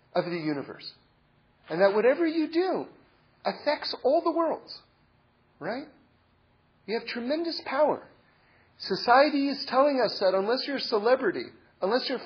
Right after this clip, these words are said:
fabulously wealthy, you can't have an impact on the world. It's a lie. It's the biggest, most ugly, most horrible lie in the entire world. Whatever you do, it says, "To the effort goes the reward."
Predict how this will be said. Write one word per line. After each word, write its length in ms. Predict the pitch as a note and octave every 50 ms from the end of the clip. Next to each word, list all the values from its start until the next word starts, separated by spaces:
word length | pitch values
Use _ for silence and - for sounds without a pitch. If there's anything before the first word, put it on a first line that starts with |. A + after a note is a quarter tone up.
| -
fabulously 640 | - A3 A#3+ C4+ C4+ C#4+ C#4 C4+ B3+ - C4 B3+ B3
wealthy, 420 | A#3 C4 C4 C#4 C#4 C4+ - G#3 F#3+
you 140 | F3+ E3+ - -
can't 260 | - C4+ D#4 F4 F4
have 180 | D#4 E4 E4 E4
an 80 | D#4+
impact 400 | D#4+ D#4+ D#4+ C#4+ B3+ A3+ - -
on 140 | F#3+ E3+ E3
the 60 | D3+
world. 280 | C#3+ C3+ B2 A2+ G#2+ G#2+ - - - - _ _
It's 100 | - -
a 60 | B3
lie. 600 | C4 C4+ C#4 D4 D#4 F4 F#4 F#4 F4+ - F#3 C3+ A2+ - - - - _ _
It's 100 | - -
the 180 | - - - F3 - - -
biggest, 540 | - D#4+ E4+ F4 F4+ E4+ E4 - - - - - - - - - -
most 240 | A3+ C#4 C#4 C#4 - - -
ugly, 540 | C4+ D4+ C#4 D#4 D#4+ D#4+ D#4 D#4 D4+ D4 - - -
most 220 | A3+ B3+ C4 B3+
horrible 640 | - - - B3+ C4+ D4 D#4+ E4 D#4+ D#4+ D4+ C#4 A#3+
lie 300 | C4+ C4+ C#4 D4 D4 D4+ D4+
in 80 | C#4
the 100 | C#4 C#4+
entire 440 | C#4+ C4 - B3+ C4+ C#4 C#4 C#4+ C#4+
world. 460 | C4+ C#4+ D4 D#4+ D#4 C4 E3+ A#2+ - - - - - - - - - _ -
Whatever 680 | G3 A3+ B3 A#3+ - - - C4+ D4 D#4 D#4+ D#4+ D4+
you 240 | C#4+ C4+ C#4+ C#4 G#3+
do, 240 | C4 C4+ A3+ A#3 A3+
it 160 | G3+ D#3+ -
says, 340 | - A3+ G#3 F3+ - - - - - - _ -
"To 240 | - - C4 D4+ D#4
the 220 | D#4 C#4+ C4 - -
effort 600 | F#3+ G#3 G3+ - - C#4+ D4+ C#4+ - - D3+ C3+
goes 320 | - F#3 G#3 A#3+ G#3 -
the 100 | A#3+ A#3+
reward." 480 | A3+ A#3+ A#3+ A3 G#3 F#3+ C3+ - -